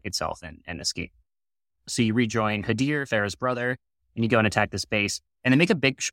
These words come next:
and they make a big point, and this kinda ties into what you were saying about chlorine gas, but they make a big point of showing improvised weapons.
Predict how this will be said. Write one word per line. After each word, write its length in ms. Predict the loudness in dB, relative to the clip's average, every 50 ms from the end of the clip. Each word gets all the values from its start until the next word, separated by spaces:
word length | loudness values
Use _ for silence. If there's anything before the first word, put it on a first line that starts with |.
| _ -2
and 160 | 0 2 2
they 60 | 2
make 120 | 2 2 2
a 60 | 0
big 160 | 0 -2 -2
point, 260 | -2 -2 0 0 0 0
and 60 | 0
this 80 | 0
kinda 160 | 0 0 -2 2
ties 220 | 4 2 2 2
into 120 | 0 -4 -4
what 120 | -6 -6
you 60 | -8
were 60 | -8 -6
saying 200 | -4 -4 -4 -2
about 160 | -4 -4 -6
chlorine 280 | -6 -6 -6 -6 -6 -4
gas, 260 | -2 -2 -2 -2 -2
but 100 | -4 -4 -2
they 60 | 0
make 160 | 0 0 0
a 60 | 0
big 180 | 0 0 -2 -2
point 220 | -2 -2 -2 -2 -2
of 60 | -2
showing 240 | -4 -4 -4 -6 -6
improvised 500 | -8 -10 -8 -6 -2 -2 0 -2 -2 -4
weapons. 440 | -6 -8 -6 -8 -8 -8 -10 -12 -14